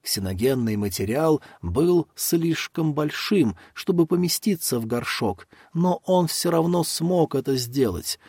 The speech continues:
а после поглощения услышал объявление.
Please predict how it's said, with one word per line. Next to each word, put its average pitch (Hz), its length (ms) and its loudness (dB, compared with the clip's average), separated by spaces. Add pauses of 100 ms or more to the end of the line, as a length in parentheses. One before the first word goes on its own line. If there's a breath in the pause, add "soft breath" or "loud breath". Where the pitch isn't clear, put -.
(140)
а 104 120 -2
после 120 400 0
поглощения 165 960 0 (200 loud breath)
услышал 156 760 2
объявление. 127 920 0